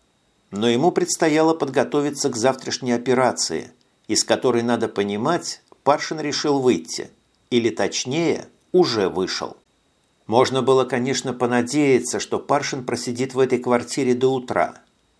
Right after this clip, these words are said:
Во всяком случае, Забродов теперь знал и его новую фамилию, на которую будет заказан билет до Рио-де-Жанейро, и его внешний вид. Но у него возник новый план.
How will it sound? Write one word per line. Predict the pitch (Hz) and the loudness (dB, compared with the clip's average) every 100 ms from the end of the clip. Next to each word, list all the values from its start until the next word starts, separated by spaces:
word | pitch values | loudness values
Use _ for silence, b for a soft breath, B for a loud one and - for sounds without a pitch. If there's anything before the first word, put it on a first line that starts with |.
| _ | _
Во | 95 110 | -2 0
всяком | 156 143 143 | 2 0 -2
случае, | 123 - 180 170 - - - | -4 0 0 0 -4 -4 -4
Забродов | 98 123 180 180 170 | 0 2 4 2 0
теперь | - - 139 | -4 -2 -2
знал | 120 147 147 | -2 0 0
и | - | 0
его | 143 131 127 | 0 4 4
новую | 127 120 110 95 | 4 2 4 2
фамилию, | - 101 123 170 160 156 139 | 2 0 0 2 2 2 -4
на | 131 | -8
которую | 135 143 147 143 139 | -2 -2 0 0 0
будет | 123 135 131 | 0 0 0
заказан | 123 131 127 127 123 113 | 0 0 2 0 0 -2
билет | 113 120 123 123 - | 0 4 2 2 -6
до | 110 120 | -2 0
Рио-де-Жанейро, | 120 120 117 117 110 120 113 113 104 98 - _ _ _ - | 2 2 2 -2 -2 -4 -2 -2 -2 -6 -12 _ _ _ -2
и | |
его | 104 104 160 | 0 4 4
внешний | - 104 101 - 117 | 2 -2 -6 -4 -4
вид. | 110 95 - - _ _ _ _ _ | -4 -6 -10 -18 _ _ _ _ _
Но | 98 107 | -2 2
у | 107 | 4
него | 117 151 | 4 4
возник | 175 147 123 165 - | 4 2 -2 -8 -4
новый | 151 147 147 | -2 -2 -2
план. | 135 113 87 | 0 0 0